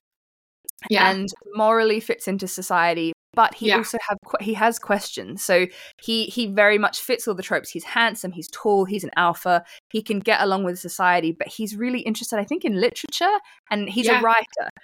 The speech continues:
Speaker 2: And so he has these outsider qualities too, but displays them different to Bernard, who is visually
Speaker 1: Mm-hmm.
Speaker 2: different and who doesn't fit in. And then there's John, who is also really different from the society that he lives in.
Speaker 1: Mm-hmm.
Speaker 2: He's an outsider. He h-,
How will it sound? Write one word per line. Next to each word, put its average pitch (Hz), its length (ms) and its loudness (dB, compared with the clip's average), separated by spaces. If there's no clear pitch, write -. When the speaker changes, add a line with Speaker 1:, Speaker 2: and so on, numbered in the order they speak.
Speaker 2:
And 214 160 0
so 226 160 0
he 254 200 -2
has 233 400 0
these 220 160 -2
outsider 165 320 2
qualities 170 400 -2
too, 175 240 2
but 175 200 -4
displays 214 460 2
them 196 120 0
different 180 320 -2
to 165 80 -4
Bernard, 156 360 2
who 175 220 2
is 175 160 0
visually 165 340 2
Speaker 1:
Mm-hmm. 196 140 2
Speaker 2:
different 202 300 -8
and - 80 -14
who 175 160 -4
doesn't 147 340 0
fit - 140 -10
in. 127 180 -8
And 196 120 0
then 233 120 4
there's 202 180 4
John, 160 480 4
who 220 140 6
is 214 120 2
also 285 440 4
really 190 340 2
different 180 380 -4
from 180 100 -6
the 175 80 -2
society 165 520 0
that - 180 -6
he 320 260 4
lives 175 320 2
in. 208 300 -2
Speaker 1:
Mm-hmm. 196 340 -4
Speaker 2:
He's 277 340 2
an 254 120 0
outsider. 135 800 -2
He 254 320 -2
h-, 240 40 -4